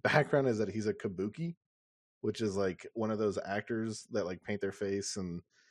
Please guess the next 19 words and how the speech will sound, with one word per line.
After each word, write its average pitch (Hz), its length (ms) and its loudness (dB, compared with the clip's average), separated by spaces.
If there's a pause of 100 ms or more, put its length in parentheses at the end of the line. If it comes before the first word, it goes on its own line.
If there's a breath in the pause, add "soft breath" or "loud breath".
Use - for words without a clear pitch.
(340 soft breath)
like, 101 200 2
are 101 160 4
really 101 320 6
emotional 95 560 0
on, 90 260 0
like, 85 260 -2 (500)
like, 98 160 -2
they, 98 160 -2 (140)
they, 104 220 0 (840)
they 107 300 -4 (100)
overexert 117 580 -2
all 101 140 -4
their 101 140 0
emotions 101 760 -4 (380)
on 104 180 0
stage. 107 640 2 (500 soft breath)
And 123 200 2
so, 123 100 6
like, 110 220 4